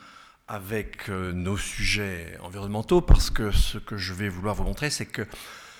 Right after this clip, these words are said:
nous nous sommes placés dans une situation qui rend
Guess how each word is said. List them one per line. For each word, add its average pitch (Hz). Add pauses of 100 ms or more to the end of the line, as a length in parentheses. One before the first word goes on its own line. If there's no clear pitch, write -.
(280)
nous 123
nous 120
sommes 147
placés 135
dans 127
une 101
situation 135 (1300)
qui -
rend 156